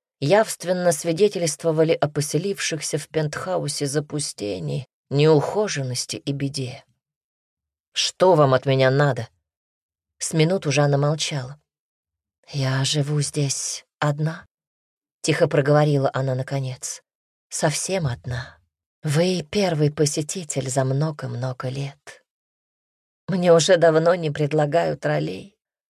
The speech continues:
а больше я ничего не умею. Средства тают. Наверное, я могла бы найти кого-то. Даже сейчас, при катастрофическом недостатке мужчин, но я не хочу или не могу.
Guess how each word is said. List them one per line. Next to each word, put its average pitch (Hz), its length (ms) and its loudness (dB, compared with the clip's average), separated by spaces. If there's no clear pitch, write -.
а 180 140 2
больше 185 400 2
я 147 160 -2
ничего 156 480 0
не 160 120 -2
умею. 165 500 -8
Средства 170 560 -4
тают. - 640 -14
Наверное, 147 800 2
я 170 180 -4
могла 165 380 0
бы 170 320 -2
найти 165 360 -10
кого-то. 160 580 -8
Даже 170 280 6
сейчас, 175 560 -4
при 143 240 -4
катастрофическом 151 1040 -2
недостатке 151 680 0
мужчин, 160 800 -4
но 147 220 -6
я 208 160 -4
не 196 100 -8
хочу 214 580 -8
или 165 180 -2
не 139 140 -2
могу. 131 500 -8